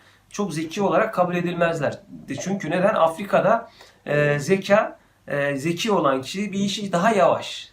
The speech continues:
daha dikkatli yapan anlamına geldiği için daha yavaş yapanlar zeki olarak kabul ediliyormuş. Ama Batı toplumlarında, Avrupa'da bir işi ne kadar hızlı yaparsanız o kadar ya da ne kadar kısa sürede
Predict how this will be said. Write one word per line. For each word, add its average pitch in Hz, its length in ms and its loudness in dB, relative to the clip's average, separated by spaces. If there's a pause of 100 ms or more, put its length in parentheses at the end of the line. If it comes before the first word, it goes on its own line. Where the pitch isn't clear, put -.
daha 185 240 4
dikkatli 180 460 -2
yapan 185 300 4
anlamına 131 640 0
geldiği 131 400 0
için 151 300 -10 (340)
daha 160 180 6
yavaş 202 380 2
yapanlar 196 400 4
zeki 175 260 -4
olarak 131 340 2
kabul 113 200 -6
ediliyormuş. 104 380 -10
Ama 156 180 -2
Batı 180 200 2
toplumlarında, 135 540 0
Avrupa'da 156 460 2
bir 185 60 -6
işi 185 200 -4
ne 208 80 0
kadar 196 220 0
hızlı 147 200 -2
yaparsanız 113 520 -2
o 110 60 -12
kadar 117 320 -6
ya 127 100 2
da 127 40 4
ne 147 100 -2
kadar 185 280 2
kısa - 140 -8
sürede 165 380 -2